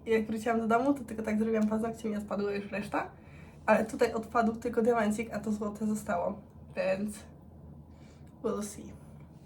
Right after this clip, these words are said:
No, ciężko to widzę, a jakby, jakby został sam ten mały, to spoko. Ale jak został ten duży, to wygląda słabo. Ale chyba nie da się tego zdrapać.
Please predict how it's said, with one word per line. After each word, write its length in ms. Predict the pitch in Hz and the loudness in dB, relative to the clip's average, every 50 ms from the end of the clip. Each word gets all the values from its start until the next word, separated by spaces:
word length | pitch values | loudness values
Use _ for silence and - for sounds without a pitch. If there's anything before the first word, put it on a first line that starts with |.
| - - - - - - - - - - - - - - | -20 -20 -20 -20 -20 -20 -20 -20 -20 -20 -20 -14 -8 -4
No, 320 | - 220 214 214 220 214 | 0 2 2 4 4 2
ciężko 360 | 208 - 233 214 208 208 208 | 4 4 4 4 4 2 0
to 120 | 202 196 196 | -2 0 0
widzę, 320 | 196 202 190 220 220 202 - | 2 4 6 8 8 8 6
a 340 | 208 196 196 196 196 196 196 - - - - - - - - - - - - - - - - - - - - - - - - - - - - - - - - - - - - - - - - - - | 4 2 2 4 4 4 2 0 -6 -14 -18 -18 -18 -18 -18 -20 -20 -20 -20 -20 -20 -20 -20 -20 -20 -20 -20 -18 -18 -20 -20 -20 -20 -20 -20 -18 -18 -18 -18 -18 -16 -16 -16 -18 -16 -6 -2 2 4
jakby, 300 | 240 233 208 240 240 233 233 | 6 8 12 12 12 12 10
jakby 240 | 254 233 226 233 262 | 6 2 2 4 4
został 260 | 277 277 302 302 285 | 4 6 6 6 6
sam 200 | - 285 285 269 | 8 6 4 6
ten 160 | 277 262 254 | 6 6 8
mały, 280 | 254 240 247 269 320 320 | 8 8 10 10 8 8
to 120 | 302 269 | 6 4
spoko. 580 | - - - 233 226 - 254 285 339 370 - - - - - - - - - - - - - - - - - - - - - - - - - - - - - - - | -2 -2 -2 -2 0 2 6 6 6 6 4 -4 -14 -16 -18 -18 -18 -18 -18 -18 -20 -20 -20 -20 -20 -20 -20 -20 -20 -20 -20 -20 -20 -20 -20 -20 -20 -18 -16 -10 -4
Ale 100 | 240 226 | 0 0
jak 120 | 226 220 220 | 2 2 2
został 220 | 240 - 233 233 | 0 -2 -2 -2
ten 180 | 220 233 220 226 | 0 2 2 2
duży, 320 | 233 226 220 240 254 254 - - - - - - - - - - - - - - - - - 220 | 2 2 4 4 2 2 0 -6 -12 -16 -18 -18 -18 -18 -18 -18 -18 -20 -20 -20 -16 -14 -12 -8
to 100 | - 220 | -6 -4
wygląda 260 | 220 226 220 220 220 | -4 -2 -2 -2 -2
słabo. 460 | 208 - 208 190 190 185 180 - - - - - - - - - - - - - - - - - - - - - - - | -4 -2 -2 -2 -2 -2 -4 -6 -6 -10 -16 -18 -18 -18 -20 -20 -20 -20 -20 -20 -20 -20 -18 -18 -18 -16 -18 -18 -12 -8
Ale 200 | 190 196 208 214 | -4 0 0 0
chyba 300 | 208 - 226 220 220 220 | 0 0 0 0 2 2
nie 180 | 226 220 214 202 | 2 0 2 2
da 180 | 190 196 196 | 2 2 0
się 80 | - - | 0 -6
tego 240 | - - - 185 190 | -8 -6 -6 -6 -8
zdrapać. 640 | - - - - - 214 202 196 190 - 208 208 | -8 -12 -14 -12 -8 -6 -4 -4 -4 -6 -8 -10